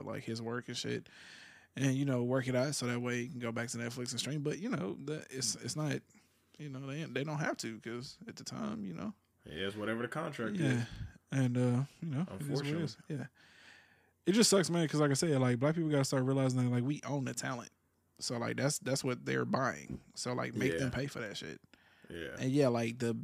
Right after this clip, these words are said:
Speaker 1: the big bonus, like, the money, the money ain't, it's not in the money, it's in the royalties.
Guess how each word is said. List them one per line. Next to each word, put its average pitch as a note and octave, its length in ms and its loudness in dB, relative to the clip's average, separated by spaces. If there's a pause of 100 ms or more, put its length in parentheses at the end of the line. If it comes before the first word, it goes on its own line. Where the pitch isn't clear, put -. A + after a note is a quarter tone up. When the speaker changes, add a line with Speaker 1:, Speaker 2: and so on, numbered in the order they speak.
Speaker 1:
the B2 80 0
big C3 440 4
bonus, D3 340 0
like, B2+ 220 -2
the B2 80 -4
money, D#3+ 320 0 (320)
the A#2+ 80 -8
money E3 420 6
ain't, D3 220 2
it's C3+ 140 2
not F#3+ 160 4
in D#3 100 4
the A#2+ 80 2
money, B2 220 0
it's A#2+ 100 -4
in D3+ 100 -2
the B2 80 -2
royalties. - 540 -6